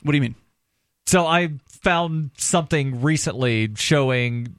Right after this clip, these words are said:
Speaker 2: you know, what the percentage of Bitcoin transactions used for quote-unquote illegal activity, and it was really small, like half a percent or
Speaker 1: Mm-hmm.
Speaker 2: something, or it might have been five percent. But,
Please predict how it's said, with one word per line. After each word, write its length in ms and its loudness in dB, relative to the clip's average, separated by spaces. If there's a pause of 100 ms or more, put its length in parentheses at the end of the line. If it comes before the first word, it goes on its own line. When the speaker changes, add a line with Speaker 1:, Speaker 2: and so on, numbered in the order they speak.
Speaker 2:
you 100 2
know, 60 4
what 200 -2
the 160 0
percentage 920 0
of 640 0
Bitcoin 460 -2
transactions 840 -2
used 320 0
for 680 0 (320)
quote-unquote 640 0
illegal 520 0
activity, 640 -2 (460)
and 340 4
it 100 -2
was 880 0 (140)
really 320 0
small, 380 0
like 240 -2 (200)
half 400 2
a 60 0
percent 560 0
or 60 0
Speaker 1:
Mm-hmm. 240 2
Speaker 2:
something, 460 0 (360)
or 220 4
it 160 -6
might 200 2
have 60 -2
been 160 0
five 320 0
percent. 420 -4
But, 340 2